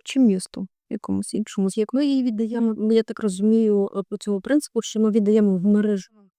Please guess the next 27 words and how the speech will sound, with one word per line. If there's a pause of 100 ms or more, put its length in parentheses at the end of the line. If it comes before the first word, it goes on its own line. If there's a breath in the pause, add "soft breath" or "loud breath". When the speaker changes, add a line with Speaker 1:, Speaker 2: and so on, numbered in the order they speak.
(480)
Speaker 2:
ми
просто,
воно
віддається
в
мережу,
а
вже
мережа
там
нам,
е,
якби
її
оцифровує,
тому
що
в
нас,
власне,
стоять (120)
і
такі,
які
потрібно, (120)
ем, (120)
лічильники.